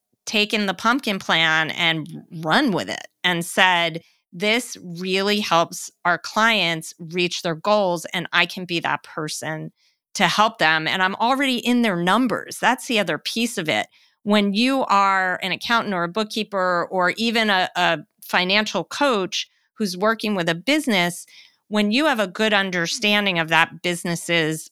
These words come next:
financial situation, that makes a huge difference in how you can advise them in their growth journey. And, uh, can I give some examples of why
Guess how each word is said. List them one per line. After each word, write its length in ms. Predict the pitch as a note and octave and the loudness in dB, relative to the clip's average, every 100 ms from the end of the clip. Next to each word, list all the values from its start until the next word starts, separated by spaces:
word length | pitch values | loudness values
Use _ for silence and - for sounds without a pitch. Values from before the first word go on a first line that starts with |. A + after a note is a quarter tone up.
| - | -8
financial 680 | - D#3+ D#3 B3 C#4 - E3+ | 0 2 4 2 2 0 -2
situation, 1000 | - D#3 - D#3 D3 D3 - D3+ D3+ D3 _ _ _ | -2 -4 -2 -2 0 0 0 0 -2 -6 _ _ _
that 420 | - G#3 A3 A#3 - | 0 4 4 2 0
makes 320 | G3+ F3+ - | -2 -2 -4
a 60 | F3+ | -6
huge 560 | - - C#4 C#4 - | -4 -2 0 0 0
difference 680 | F3+ E3+ E3+ D#3 D#3 - - _ _ _ - | -2 0 0 0 0 -8 -16 _ _ _ -2
in 420 | F#3 F3 F3 E3+ | 2 2 0 -4
how 220 | - - | -4 2
you 200 | G3 F#3 | 2 2
can 200 | F3+ - | -4 -2
advise 580 | E3 D#3 - D#3 E3 E3 | -2 0 2 4 2 -2
them 460 | E3+ C#3+ C#3+ D3 D3+ _ _ _ _ - | -2 -2 -2 -6 -12 _ _ _ _ -6
in 240 | F#3 E3+ | -2 0
their 200 | E3+ E3+ | 0 0
growth 500 | E3 - G#3+ C4 - | -4 -2 0 0 -4
journey. 520 | - C3+ G2+ E2+ E3+ - _ _ _ | -4 -2 -4 -10 -14 -20 _ _ _
And, 380 | G#3+ G#3+ G3+ G3+ - | 4 4 4 -2 -2
uh, 120 | G#3+ - - - | -4 -4 -14 -6
can 160 | C4+ | 0
I 120 | C4 | 2
give 200 | D4 D4 | 2 -2
some 180 | C4+ B3+ | 0 0
examples 540 | A#3+ G#3 G#3 G3 G3+ F#3+ | 0 0 0 0 0 0
of 180 | F3+ | -2
why 760 | F3+ F3 E3+ F3 F3 F3 F3 | -2 2 4 4 4 2 -2